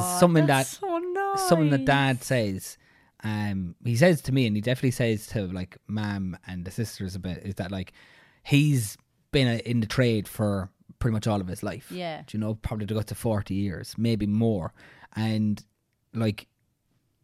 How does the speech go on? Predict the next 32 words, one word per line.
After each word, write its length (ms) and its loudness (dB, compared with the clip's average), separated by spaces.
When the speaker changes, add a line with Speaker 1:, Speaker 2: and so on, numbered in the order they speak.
Speaker 2:
he 320 6
always 420 4
thought 240 -4
that 100 -6
he'd 160 2
have 80 0
made 180 2
a 40 -4
great 240 0
teacher. 380 -2
He 140 0
just 240 0
didn't 220 0
have 460 -4
the 120 -2
academic 460 -4
stuff 220 -8
kind 180 -6
of 60 -8
behind 340 -2
him. 240 -10
Left 200 0
Speaker 1:
Yeah. 80 -6
Speaker 2:
school 180 4
early, 320 2
got 180 -2
into 180 -4
the 60 -6
trade, 380 -2
and, 80 -4
like, 260 -4
uh, 40 -20